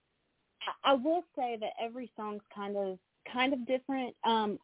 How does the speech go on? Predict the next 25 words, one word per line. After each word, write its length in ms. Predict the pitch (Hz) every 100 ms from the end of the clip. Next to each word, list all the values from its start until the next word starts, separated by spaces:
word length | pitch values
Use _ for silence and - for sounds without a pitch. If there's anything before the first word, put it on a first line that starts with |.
| _ - -
usually 500 | 220 294 330 311 247
I 80 | 214 339
start 180 | 202
with 100 | 175
a 40 | 202
hook. 320 | - 165 196 _ - _
Um, 460 | 208 202 190 185 196 _ _ -
I, 240 | 175 -
I 20 | 214
think 240 | 214 220
that 120 | 208 214
that's 220 | 208 - -
my 160 | 208
main 280 | 202 190 190
thing, 220 | 190 190 190
and 100 | 185
then 100 | 185
I 80 |
kind 220 | 185 202 180
of 100 | 185
build 220 | 180 190
around 240 | 185 180
that 140 | 180 - -
hook. 280 | 180 - - - - - - _ -
But 280 | 220 208